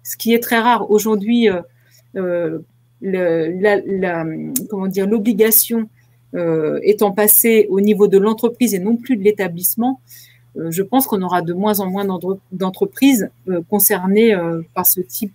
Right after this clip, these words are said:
de, de surcontribution. Autre déduction possible, euh, si l'entreprise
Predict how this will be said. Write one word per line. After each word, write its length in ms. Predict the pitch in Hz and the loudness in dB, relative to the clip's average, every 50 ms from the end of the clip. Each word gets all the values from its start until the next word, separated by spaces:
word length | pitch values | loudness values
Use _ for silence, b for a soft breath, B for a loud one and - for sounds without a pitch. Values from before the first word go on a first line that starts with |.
| _ 160 | _ -6
de, 360 | 175 170 165 160 160 156 156 | -4 -2 0 -2 -2 -4 -2
de 100 | 160 185 | -2 0
surcontribution. 840 | 185 - - 240 233 - 208 196 - - 185 165 180 - - - - _ _ _ _ _ _ _ _ _ _ _ _ _ _ _ _ _ _ _ _ _ _ _ _ - - _ _ _ _ _ _ _ _ _ _ _ _ _ _ _ _ _ _ _ _ _ _ _ _ _ _ _ _ _ _ _ _ _ _ _ _ _ _ _ _ _ _ - | 0 2 0 0 0 0 -4 -4 -4 -6 -8 -6 -6 -10 -12 -12 -14 _ _ _ _ _ _ _ _ _ _ _ _ _ _ _ _ _ _ _ _ _ _ _ _ -16 -16 _ _ _ _ _ _ _ _ _ _ _ _ _ _ _ _ _ _ _ _ _ _ _ _ _ _ _ _ _ _ _ _ _ _ _ _ _ _ _ _ _ _ 2
Autre 500 | 285 302 302 - - 262 247 226 220 214 | 2 2 2 2 4 6 8 8 8 8
déduction 600 | 208 196 285 285 233 262 269 - - 277 254 240 | 6 4 2 2 2 2 0 0 2 2 2 2
possible, 760 | - 233 226 208 - - 247 294 415 370 247 208 185 - - - _ | 2 2 2 2 2 2 2 0 2 2 2 2 0 -2 -8 -12 _
euh, 580 | 202 202 196 190 180 180 175 170 165 160 156 147 | -6 -6 -4 -4 -6 -6 -6 -6 -6 -6 -6 -4
si 300 | 190 - - - - 277 | -2 -2 0 0 2 2
l'entreprise 840 | 269 302 311 - - 269 226 - - - 294 302 330 359 330 254 - | 0 0 0 -2 -2 -4 -4 -4 -6 -2 2 4 4 4 2 0 -4